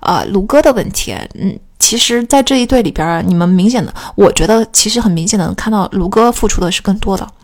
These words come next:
啊，卢哥曾经就是恋爱的时候曾经说过，卢哥曾经说过愿意为了苏苏去西安的，但是那个就是苏苏在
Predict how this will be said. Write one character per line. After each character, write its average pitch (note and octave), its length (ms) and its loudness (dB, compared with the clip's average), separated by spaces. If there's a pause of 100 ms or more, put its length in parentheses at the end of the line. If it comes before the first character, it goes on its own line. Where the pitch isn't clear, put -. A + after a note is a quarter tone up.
(560)
啊， F#3 320 2
卢 A3 140 4
哥 B3+ 120 6
曾 G#3 180 4
经 A3+ 240 4
就 A#3 140 2
是 G3+ 120 4
恋 C4 180 2
爱 B3+ 100 4
的 G3+ 60 4
时 F#3+ 140 -2
候 F#3 80 0
曾 F3+ 160 -4
经 G3 120 2
说 G#3 160 0
过， F#3+ 120 2
卢 F3+ 120 0
哥 A#3 120 2
曾 F3+ 140 -2
经 G3 100 4
说 G3+ 160 0
过 G3 160 2
愿 A3 180 2
意 G3 80 2
为 G3 120 0
了 G#3+ 80 0
苏 G#3 140 0
苏 G#3 140 2
去 F#3 160 0
西 F#3 160 0
安 F3+ 140 -4
的， - 120 -8 (440)
但 B3 200 4
是 G3+ 520 2 (120)
那 G#3+ 160 2
个 E3 360 0
就 A#3+ 140 2
是 F#3+ 520 0
苏 - 160 0
苏 C4 200 0
在 F#3+ 380 4